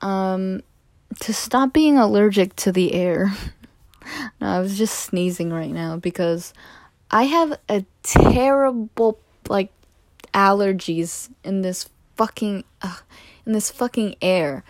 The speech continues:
I used to not understand why people had allergies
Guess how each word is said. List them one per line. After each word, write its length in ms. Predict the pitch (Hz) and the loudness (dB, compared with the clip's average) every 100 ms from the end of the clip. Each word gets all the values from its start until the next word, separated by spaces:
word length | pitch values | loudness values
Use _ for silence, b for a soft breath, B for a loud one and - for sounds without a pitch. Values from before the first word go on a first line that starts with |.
| B B B | B B B
I 100 | 233 | 0
used 180 | 262 | 0
to 80 | 302 | 0
not 160 | 285 254 | 0 2
understand 760 | 214 208 - 202 196 190 185 | 0 0 -2 0 0 -2 0
why 140 | 185 180 | 0 0
people 320 | - 190 190 | -4 -4 -2
had 260 | 180 170 - | -2 -4 -4
allergies 960 | 180 180 180 190 185 196 196 196 202 | -2 0 2 0 0 -4 -4 -4 -6